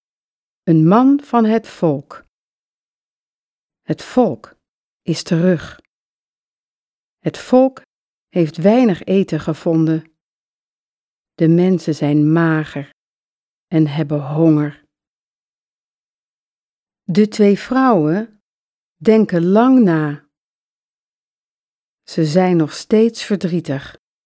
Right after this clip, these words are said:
en boos, want het volk liet hen alleen. Maar ze zijn ook erg trots op zichzelf.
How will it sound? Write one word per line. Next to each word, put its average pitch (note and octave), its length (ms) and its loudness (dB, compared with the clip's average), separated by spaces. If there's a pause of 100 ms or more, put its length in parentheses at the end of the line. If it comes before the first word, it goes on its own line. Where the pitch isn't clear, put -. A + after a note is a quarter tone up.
(420)
en D#3 320 0
boos, D3 500 -2 (1500)
want D#3 180 -4
het D#3+ 160 -4
volk A#3 480 -2 (240)
liet E3+ 240 -4
hen E3+ 180 0
alleen. D#3+ 600 0 (1700)
Maar D#3 520 -2
ze - 180 -2
zijn D#3 360 -2
ook A#3 300 -2 (160)
erg A#3 500 -4
trots E3+ 540 -2 (120)
op - 200 -12
zichzelf. D3+ 800 -4